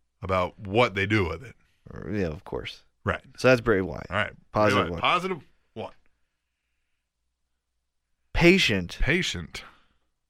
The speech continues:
Speaker 2: is number two.
Speaker 1: Number two.
Speaker 2: Tyler Breeze.
Speaker 1: Tyler Breeze. Yeah. I'm a little patient on this too because
Speaker 2: It already seems tired.
Speaker 1: Right. And w-, there's n-, I don't see what's next.
Speaker 2: Yep.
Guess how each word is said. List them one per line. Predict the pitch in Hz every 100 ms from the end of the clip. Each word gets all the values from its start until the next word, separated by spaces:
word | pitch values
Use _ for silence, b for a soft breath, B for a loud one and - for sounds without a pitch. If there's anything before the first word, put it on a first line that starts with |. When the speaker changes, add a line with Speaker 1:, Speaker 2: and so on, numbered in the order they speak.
| _ _ _ _ _ _ _ _ _ _ _ -
Speaker 2:
is | 101
number | 107 98
two. | - 78 - _ -
Speaker 1:
Number | 92 104
two. | - 107 - _ _ _ _ _ -
Speaker 2:
Tyler | 123 107 90
Breeze. | 73 50 - - _ -
Speaker 1:
Tyler | 147 165
Breeze. | 143 98 - - -
Yeah. | 123 110 - -
I'm | 131
a | 185
little | 208
patient | 165 165 165
on |
this | 151
too | - 139
because | 113 117 - b b b b b _ _ -
Speaker 2:
It | 254 247 123 - - 127
already | 156 190 196
seems | - 170 160 156 -
tired. | 127 117 87 82 -
Speaker 1:
Right. | 123 120 147 160 175 - - -
And | 135 131 131 123 120 127
w-, | 101
there's | 120 110 101
n-, | 117 139 131
I | 123
don't | 143 180
see | - 180
what's | 135 120 143 - 117
next. | 117 120 104 - - -
Speaker 2:
Yep. | 120 131